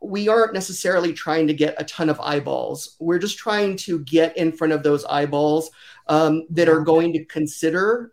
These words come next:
Speaker 1: um, the product or service that our client is offering, and also understand that, um, you know, there's value there, that there is, um, a certain amount, a certain level of,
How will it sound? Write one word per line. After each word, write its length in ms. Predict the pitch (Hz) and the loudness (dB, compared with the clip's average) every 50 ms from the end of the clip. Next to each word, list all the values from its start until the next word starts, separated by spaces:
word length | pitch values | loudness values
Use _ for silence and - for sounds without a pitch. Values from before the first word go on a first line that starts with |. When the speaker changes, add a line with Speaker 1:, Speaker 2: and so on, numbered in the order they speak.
| _ _ - | _ _ -8
Speaker 1:
um, 460 | 202 190 185 185 190 190 196 196 202 - - | -4 -2 -2 -2 -2 -2 -4 -4 -6 -8 -8
the 100 | 180 190 | -8 -10
product 400 | 185 - 196 175 185 190 190 - | -6 -2 0 0 0 0 -2 -4
or 60 | 196 | -8
service 460 | 180 - - 190 190 185 196 196 196 - | -8 -6 -2 -2 -2 -2 -2 -4 -6 -6
that 100 | 202 185 | -4 -2
our 140 | 190 185 | -4 -4
client 420 | 185 - 190 180 170 175 185 180 - | -4 -4 -2 0 0 0 0 -2 -4
is 120 | 175 170 180 | -4 0 0
offering, 640 | 165 170 175 - 190 185 185 185 190 208 214 214 - _ _ _ _ _ _ _ _ _ _ | 0 0 0 -2 -4 -4 -2 -2 -2 -2 -2 -4 -6 _ _ _ _ _ _ _ _ _ _
and 120 | 208 214 214 | 0 0 0
also 480 | - 202 208 214 214 - 240 226 - | 0 0 0 0 0 2 2 2 2
understand 880 | 190 190 190 180 175 170 - - - 160 160 160 160 165 165 160 156 - 160 | 2 0 0 0 -2 -2 -2 -2 0 2 4 4 4 4 2 0 -2 -6 -2
that, 420 | 156 160 156 156 156 151 151 - - | 2 4 4 6 4 2 0 -2 -4
um, 460 | 170 156 156 151 151 156 151 160 160 - _ _ _ _ _ _ - - _ - | 0 2 2 2 4 2 2 0 -2 -6 _ _ _ _ _ _ -20 -20 _ -8
you 120 | 165 180 | -2 0
know, 120 | 190 180 156 | 2 4 4
there's 240 | 165 165 160 143 | 4 2 0 0
value 460 | 143 - 151 151 156 165 180 180 180 175 | 2 2 4 4 4 4 2 -2 -4 0
there, 640 | 160 170 165 170 170 170 170 175 170 165 139 - - | 2 4 4 6 4 4 4 2 0 0 -2 -6 -8
that 360 | 151 143 160 160 160 160 147 | -2 2 2 2 2 0 0
there 340 | 151 151 151 151 156 151 147 | 2 4 4 6 4 4 2
is, 680 | - 165 156 156 156 156 151 151 147 135 - - - - | 2 0 0 2 2 2 2 2 2 -2 -4 -10 -8 -4
um, 480 | 156 147 147 147 143 139 143 143 151 147 _ _ - - - _ - | -2 0 2 2 2 0 0 -2 -4 -8 _ _ -20 -20 -18 _ -10
a 60 | 156 | -10
certain 380 | 156 - - 175 170 - 175 170 | -6 -4 -2 -4 -2 -2 0 0
amount, 500 | 160 156 156 147 147 156 160 160 - 156 | 2 4 4 4 2 2 0 0 -2 -6
a 20 | |
certain 420 | 151 - - 180 156 - 165 147 143 | -6 -4 -4 -4 -2 -2 -2 0 2
level 540 | 151 147 147 143 156 151 151 151 151 147 - | 2 2 2 4 4 4 6 6 4 2 0
of, 580 | 156 151 147 147 147 143 147 147 135 123 - | 0 2 2 2 2 2 0 0 -2 -6 -12